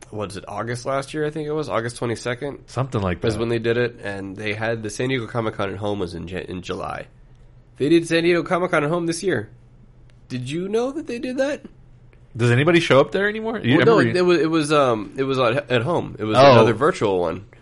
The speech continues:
Speaker 2: Oh,
Speaker 1: They
Speaker 2: but
Speaker 1: had,
Speaker 2: there was,
Speaker 1: they
Speaker 2: like,
Speaker 1: had
Speaker 2: no hype,
Speaker 1: panels.
Speaker 2: but,
Speaker 1: They had
Speaker 2: yeah.
Speaker 1: panels and stuff. But did you? But you, did you know that it happened?
Speaker 2: Mm-mm.
Speaker 1: No. Like, I, I was like, I, the week of it happened, I just happened to see a post on Facebook, and they're like, "S D C at home, like,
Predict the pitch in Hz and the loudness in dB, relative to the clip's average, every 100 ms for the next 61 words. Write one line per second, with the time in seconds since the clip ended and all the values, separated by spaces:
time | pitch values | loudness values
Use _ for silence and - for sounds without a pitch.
0 | - - 107 147 160 - 101 - - 95 | -12 2 4 6 4 4 2 2 2 2
1 | 95 101 98 107 95 143 143 180 180 151 | 2 4 2 0 -4 -2 -2 0 0 0
2 | 101 101 107 110 135 135 147 156 - 143 | -2 -6 -6 -8 -8 -8 -6 -8 -4 -4
3 | - 143 175 214 160 143 185 226 131 113 | -4 -10 -6 -4 -4 -4 -2 0 0 -4
4 | 98 98 - - 104 101 95 110 190 185 | -8 -12 -18 -16 -12 -10 -8 -4 -4 -4
5 | - - - - 135 135 - 180 165 143 | -8 -20 -20 -10 -8 -4 0 4 4 4
6 | 143 131 127 - 123 139 147 139 160 170 | 0 0 -2 -4 -4 -2 0 -2 -2 -2
7 | 170 143 139 120 151 117 101 - - - | -2 0 0 0 0 -4 -6 -14 -20 -8
8 | 113 123 135 123 120 - 120 117 110 107 | -6 -4 -4 -2 -4 -2 -2 -2 -2 -4
9 | - 113 - 101 95 101 104 104 98 113 | -4 -6 -4 -8 -6 -6 -4 -4 -4 -2
10 | 110 - 110 101 104 104 95 101 104 104 | -2 -4 -8 -8 -8 -4 -4 -2 -2 -4
11 | 95 90 | -4 -8